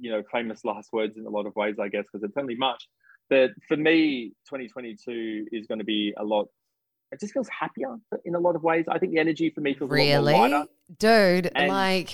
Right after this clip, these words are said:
Speaker 2: what we've had so far
Speaker 1: Exactly. And this is the thing, because
Speaker 2: has
Speaker 1: I'm
Speaker 2: been
Speaker 1: saying that in the
Speaker 2: grim.
Speaker 1: midst of a war.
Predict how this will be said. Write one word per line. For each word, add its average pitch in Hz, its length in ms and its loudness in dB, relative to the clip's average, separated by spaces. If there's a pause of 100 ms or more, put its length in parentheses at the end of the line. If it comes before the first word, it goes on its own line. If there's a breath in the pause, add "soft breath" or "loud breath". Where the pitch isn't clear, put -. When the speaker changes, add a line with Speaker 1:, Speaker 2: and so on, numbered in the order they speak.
Speaker 2:
what 214 300 4
we've 226 160 4
had 190 240 4
so - 180 0
far 147 720 4 (240 soft breath)
Speaker 1:
Exactly. 156 680 -6
And 143 80 -6
this 165 120 -8
is 156 100 -12
the 143 120 -10
thing, 151 300 -6
because 185 180 0
Speaker 2:
has 220 100 4
Speaker 1:
I'm 262 60 2
Speaker 2:
been 226 160 4
Speaker 1:
saying - 140 4
that - 80 0 (380)
in 131 60 2
the 127 80 2
Speaker 2:
grim. - 40 2
Speaker 1:
midst 139 260 2
of 135 100 0
a 127 60 6
war. 120 440 2